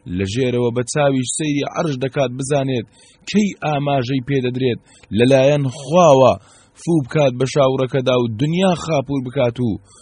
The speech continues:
هەموو گیان لە بەرانی سەرزەوی بمرێنێت.» ئەمیری ساڵحان عومەری کوڕی عەبدولعەزیز خوا لێی ڕازی بێت، زۆر لە ڕۆژی قیامەت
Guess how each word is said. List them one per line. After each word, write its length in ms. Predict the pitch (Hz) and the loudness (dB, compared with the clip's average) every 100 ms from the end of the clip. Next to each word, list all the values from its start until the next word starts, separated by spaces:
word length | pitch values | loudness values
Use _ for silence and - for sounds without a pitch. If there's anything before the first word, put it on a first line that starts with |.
| _ 123 | _ -2
هەموو 320 | 147 156 123 | 0 -2 -2
گیان 240 | 123 151 139 | 0 0 0
لە 60 | 143 139 | -2 0
بەرانی 440 | 147 151 147 139 | 0 0 -2 -4
سەرزەوی 460 | - 139 131 180 170 | -4 -4 0 2 2
بمرێنێت.» 580 | 113 95 101 104 101 85 _ _ _ _ _ _ _ _ - | -2 -2 0 0 0 -4 _ _ _ _ _ _ _ _ -2
ئەمیری 400 | 165 156 123 113 - | 0 0 -2 -2 0
ساڵحان 560 | 120 110 - 143 127 95 - _ _ _ - | 0 0 -4 -2 -2 -4 -10 _ _ _ -2
عومەری 300 | 135 175 170 151 | 0 2 0 -2
کوڕی 220 | 160 139 | 0 0
عەبدولعەزیز 560 | 135 143 143 139 156 143 | 0 -2 -2 -4 -6 -8
خوا 160 | - 165 | -2 0
لێی 140 | 120 113 | 0 0
ڕازی 300 | 107 101 113 | 0 0 0
بێت، 200 | 113 101 - _ _ _ _ - 101 | 2 0 -2 _ _ _ _ -8 0
زۆر 500 | 143 156 151 151 143 131 | 4 6 6 6 4 0
لە 60 | 135 | 0
ڕۆژی 300 | 131 123 120 - | 0 0 -2 -4
قیامەت 340 | 135 113 120 | -2 0 0